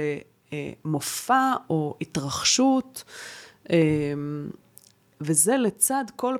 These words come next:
פעולות המחאה שהם עשו, כן? הם הובילו צעדות ו-, וטיפוף, והיו מאוד מאוד משמעותיים, גם בהקשר של,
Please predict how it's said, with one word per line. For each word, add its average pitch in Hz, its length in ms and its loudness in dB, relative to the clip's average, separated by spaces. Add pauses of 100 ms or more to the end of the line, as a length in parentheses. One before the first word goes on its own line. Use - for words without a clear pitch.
פעולות 220 280 -2
המחאה 196 380 -2
שהם 175 240 0
עשו, 180 320 0
כן? 196 220 -2
הם 156 120 -2
הובילו 156 460 -8
צעדות 156 960 0
ו-, 139 80 -10 (540)
וטיפוף, 180 1000 0 (460)
והיו 170 220 2
מאוד 202 300 0
מאוד 220 220 -2
משמעותיים, 185 640 -2 (160)
גם 208 400 2
בהקשר 185 680 0
של, 165 300 -2